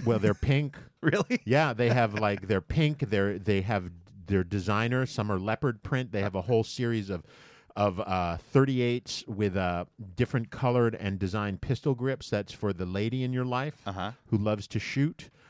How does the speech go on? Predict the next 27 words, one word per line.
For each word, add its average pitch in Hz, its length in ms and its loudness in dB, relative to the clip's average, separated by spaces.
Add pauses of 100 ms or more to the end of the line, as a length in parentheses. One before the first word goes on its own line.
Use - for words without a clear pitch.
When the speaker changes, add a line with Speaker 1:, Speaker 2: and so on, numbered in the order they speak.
(220)
Speaker 1:
Um, 196 360 2
they 190 200 -2
have 95 180 -2
rifles 120 720 -2 (300)
that 95 200 0
are 92 200 0
painted 110 500 -4
in 92 220 -4
incredibly 107 680 -4
beautiful, 101 680 2 (100)
uh, 92 320 0 (120)
colors, 143 580 -2 (360)
uh, 92 320 0
designed 98 440 -2
to 107 100 -6
match 98 400 -4
outfits. 127 540 -2 (260)
There's 98 460 2
a, 101 200 2
a 98 120 -4
person 151 440 0
out 131 200 -2
there 120 140 2
who 123 100 2
will 117 200 0
actually, 113 640 0 (760)
uh, 98 240 2